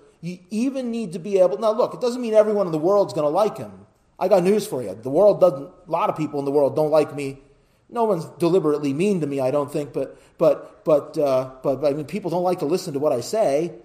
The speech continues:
People don't necessarily like it when I'm around because they know if they hang around with me long enough, they know what they're gonna hear,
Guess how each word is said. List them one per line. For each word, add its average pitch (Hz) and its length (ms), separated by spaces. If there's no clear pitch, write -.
People 185 180
don't 175 140
necessarily 180 560
like 170 220
it 160 80
when 147 100
I'm 143 100
around 175 420
because 151 260
they 147 100
know 175 220
if - 100
they 147 160
hang 165 180
around 160 260
with 143 40
me 147 80
long 160 240
enough, 143 220
they 135 60
know 160 120
what 165 140
they're 147 80
gonna 143 140
hear, 160 500